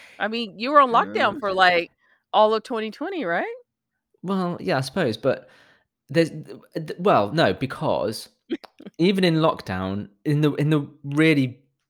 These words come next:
Speaker 2: strict lockdown, the first one, um, then you could leave the house once a day for exercise.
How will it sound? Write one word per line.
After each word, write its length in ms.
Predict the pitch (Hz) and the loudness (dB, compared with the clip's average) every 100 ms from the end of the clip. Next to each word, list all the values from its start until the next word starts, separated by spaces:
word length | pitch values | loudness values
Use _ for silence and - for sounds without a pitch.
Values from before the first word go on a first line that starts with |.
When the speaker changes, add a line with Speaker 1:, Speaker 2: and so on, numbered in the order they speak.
| - | -12
Speaker 2:
strict 360 | - - 127 95 | -10 0 0 0
lockdown, 380 | 90 - 92 | -6 -6 -8
the 60 | 87 | -8
first 420 | - 107 95 - - | -8 -6 -6 -8 -12
one, 300 | 60 80 - _ _ _ _ _ _ _ _ - | -12 -12 -20 _ _ _ _ _ _ _ _ -10
um, 640 | 101 95 92 90 92 92 - _ _ _ _ _ _ _ - - _ | -6 -6 -8 -8 -10 -12 -18 _ _ _ _ _ _ _ -20 -20 _
then 260 | 131 117 113 120 | -2 0 -2 -4
you 160 | 120 | -6
could 420 | 117 - 127 113 - - | -8 -4 -4 -4 -8 -6
leave 420 | 127 139 151 139 | -2 0 0 -4
the 80 | 117 | -8
house 500 | - 123 113 104 120 | -4 -4 -4 -6 -8
once 220 | 117 - | -10 -10
a 40 | |
day 200 | - 104 | -6 -6
for 160 | 104 - 107 | -6 -8 -8
exercise. 800 | - - 95 - 92 - 95 | -8 -10 -12 -10 -10 -12 -16